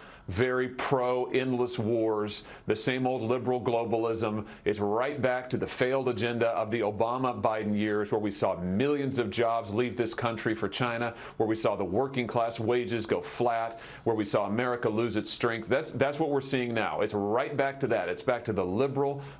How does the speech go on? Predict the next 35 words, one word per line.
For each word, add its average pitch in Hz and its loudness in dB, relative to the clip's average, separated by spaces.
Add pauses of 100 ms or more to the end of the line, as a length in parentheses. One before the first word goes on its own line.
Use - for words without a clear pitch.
globalist 127 2
agenda, 113 2
selling 131 0
out 123 0
American 117 0
workers. 113 0 (300)
And 120 2
I'm 185 2
not 214 0
gonna 147 0
go 123 2
along 131 0
with 110 -2
it. - -4
You 98 0
know, 104 2
I, 113 2
I, 131 0
I've 120 -2
refused 135 0
to 113 2
vote 120 2
for 135 0
these 117 0
nominees 127 0
who 110 2
I 113 0
think 117 -2
are 107 2
bad 107 0
choices 135 -2 (240)
for 127 2
these 120 0
cabinet 120 0
posts. 123 0